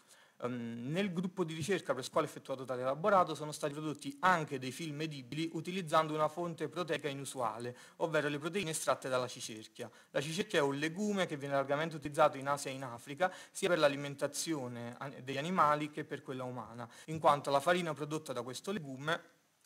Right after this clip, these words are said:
viene facilmente digerita dall'intestino umano. Inoltre essa è substrato della trans-, le proteine estratte tra-, da questo legume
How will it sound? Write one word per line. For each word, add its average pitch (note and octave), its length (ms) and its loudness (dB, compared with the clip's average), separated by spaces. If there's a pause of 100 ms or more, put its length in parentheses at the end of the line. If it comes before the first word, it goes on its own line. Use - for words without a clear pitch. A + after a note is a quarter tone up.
viene D#3+ 280 4
facilmente D#3+ 460 2
digerita C#3 460 -4
dall'intestino B2+ 680 -2
umano. A#2 420 -10 (200)
Inoltre F#3+ 600 2
essa E3+ 300 6
è D3 80 4
substrato D#3 800 0
della B2+ 180 -2
trans-, C3 320 -6 (200)
le C#3 120 -6
proteine C#3+ 380 -4
estratte C#3+ 320 0
tra-, B2 260 -8
da B2 500 2
questo D3 360 -8
legume D3 500 -4